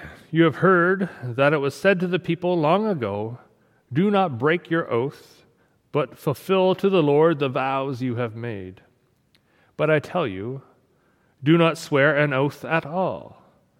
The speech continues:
either by heaven, for it is God's house, or by the earth, for it is his footstool,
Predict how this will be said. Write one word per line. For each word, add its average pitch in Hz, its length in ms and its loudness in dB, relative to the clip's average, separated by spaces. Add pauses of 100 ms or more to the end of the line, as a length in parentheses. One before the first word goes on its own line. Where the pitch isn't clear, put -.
(320)
either 127 280 2
by 120 160 2
heaven, 123 360 -2
for 120 220 0
it 110 80 -2
is 104 100 -8
God's 107 280 -6
house, - 560 -10 (680)
or 143 140 2
by 143 200 6
the 143 180 0
earth, 165 500 -2
for 123 240 2
it 123 80 0
is 120 160 -2
his 117 160 -6
footstool, 180 720 -8